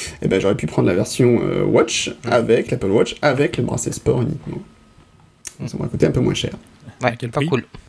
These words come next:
Speaker 1: Pas moins cher, ça aurait coûté le même prix, on va dire, plutôt, mais, ou un peu plus cher, mais
Speaker 3: Non,
Speaker 1: pas,
Speaker 3: mais, euh,
Speaker 1: mais
Speaker 3: je,
Speaker 1: pas le
Speaker 3: je,
Speaker 1: double
Speaker 3: je demande
Speaker 1: de la
Speaker 3: ça,
Speaker 1: montre.
Speaker 3: je demande sérieusement, j'ai pas regardé le prix, donc, euh, c'est, c'est pas une
Speaker 1: Alors, je n'ai plus le prix de tête, mais, euh, c'est un prix, euh, un prix
Speaker 3: Un prix
Speaker 1: Apple.
Speaker 3: qui vous fera rire tellement il est ridicule.
Speaker 2: Ouais, voilà, c'est ça.
Speaker 1: Euh, c'est
Speaker 2: Ridicule.
Speaker 1: comme disait,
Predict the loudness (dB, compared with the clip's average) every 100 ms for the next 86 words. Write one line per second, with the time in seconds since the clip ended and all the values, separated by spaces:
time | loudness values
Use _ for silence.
0 | -20 -20 _ _ _ _ _ 0 2 2
1 | 0 -2 -2 0 2 2 2 0 -2 -2
2 | -4 -8 -6 -4 -2 0 0 0 0 0
3 | 0 0 0 0 2 2 2 0 2 2
4 | 2 2 0 0 -2 -2 -2 0 2 2
5 | 2 0 -2 -2 0 -2 -2 -10 -10 -12
6 | -8 -8 -8 -12 -18 -10 -6 -2 2 4
7 | 4 2 0 0 2 4 4 2 2 2
8 | 2 4 2 2 0 0 2 2 0 2
9 | 2 2 0 -2 -2 0 0 2 2 4
10 | 2 2 2 2 2 0 0 0 -2 -4
11 | -6 -6 -8 -10 -18 -20 -18 -14 -2 0
12 | 2 4 2 4 4 4 2 2 0 0
13 | 2 2 2 0 2 2 2 0